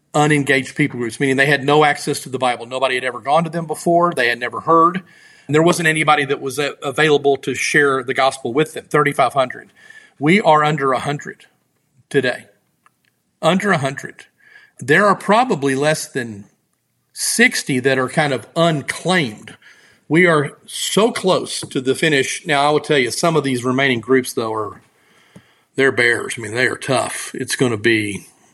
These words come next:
we're, we're, you know, the rubber's meeting the road now, so it's getting really hard. But the acceleration of it and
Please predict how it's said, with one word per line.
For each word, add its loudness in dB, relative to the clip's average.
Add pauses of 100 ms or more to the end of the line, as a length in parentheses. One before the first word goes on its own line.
(760)
we're, 2
we're, 4
you 0
know, -4
the -4
rubber's 4
meeting 0
the -6
road 2
now, -2
so -4
it's 2
getting 0
really 0
hard. 0
But 0
the -2
acceleration 0
of -8
it -16
and -6